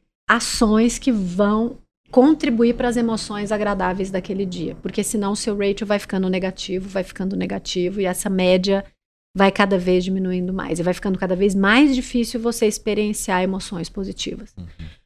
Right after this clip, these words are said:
Speaker 1: Porque as emoções são construtos, é, neurais. Então, você precisa ensinar esse caminho pro seu cérebro.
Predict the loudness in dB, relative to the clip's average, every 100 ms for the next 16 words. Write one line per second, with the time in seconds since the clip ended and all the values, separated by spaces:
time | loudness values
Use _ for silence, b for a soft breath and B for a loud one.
0 | _ 0 4 6 4 4 2 -2 0 -2
1 | -2 -4 -4 -2 -2 -2 -8 _ _ _
2 | -2 0 2 0 0 -2 -4 -6 0 2
3 | 2 2 0 -2 -4 -10 -14 -20 _ _
4 | 0 2 2 -2 -4 -4 2 2 2 -2
5 | 0 0 -2 -6 -2 2 2 2 -2 -8
6 | -8 -8 -6 -8 -10 -18